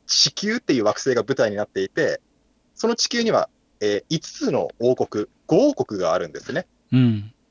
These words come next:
Speaker 1: で、それぞれを、あのー、まあ、支配してるというか、まあ、それぞれを治めてる王様たちが、一人一人が、あのー、まあ、ヒーローに変身するっていうことになってるんですけれども、
Speaker 2: うん。
Speaker 1: で、一人は、え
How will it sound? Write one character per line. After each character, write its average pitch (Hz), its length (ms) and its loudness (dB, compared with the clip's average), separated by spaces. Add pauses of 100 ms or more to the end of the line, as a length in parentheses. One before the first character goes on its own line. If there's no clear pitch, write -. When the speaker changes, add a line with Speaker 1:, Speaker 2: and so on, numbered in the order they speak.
(480)
Speaker 1:
で、 277 220 0
そ - 160 0
れ 302 80 6
ぞ 285 160 0
れ 269 100 0
を、 294 300 2 (180)
あ 117 120 0
の 110 480 0
ー、 - 640 -20
ま 120 120 2
あ、 - 20 2
支 - 240 -2
配 110 200 2
し - 120 -8
て 95 100 -2
る - 80 -6
と 90 120 -6
い 87 80 -4
う 82 40 -16
か、 85 320 -4
ま 117 60 -2
あ、 - 20 0
そ - 80 -2
れ 151 80 2
ぞ 123 80 0
れ 104 60 2
を 90 60 -2 (120)
治 175 140 2
め 151 100 2
て 101 100 0
る 85 160 -4
王 151 200 4
様 190 240 2
た 170 100 2
ち - 160 -8
が、 247 320 2 (360)
一 - 80 -8 (120)
人 160 40 6
一 202 200 0
人 262 80 0
が、 123 140 4
あ - 20 0
の 95 420 0 (120)
ー、 110 40 -2
ま 104 60 2
あ、 - 20 0
ヒ 151 280 0
ー - 20 0
ロ 104 140 2
ー - 20 -4
に 90 80 -10
変 110 140 -6
身 98 260 -6
す - 180 -8
る 98 200 -6 (560)
っ - 20 -20
て 113 80 -2
い 104 80 -2
う - 40 -8
こ 110 100 -6
と 98 80 -2
に 90 40 -6
な 95 100 -2
っ - 40 -20
て - 80 -8
る 87 80 -8
ん 82 40 -16
で 82 100 -10
す - 80 -18
け 92 80 -8
れ - 60 -8
ど 120 100 -8
も、 208 260 -2 (140)
Speaker 2:
う 139 40 0
ん。 110 380 0 (420)
Speaker 1:
で、 98 220 -2 (200)
一 - 220 -2
人 185 120 0
は、 - 200 -2 (120)
え 90 320 -2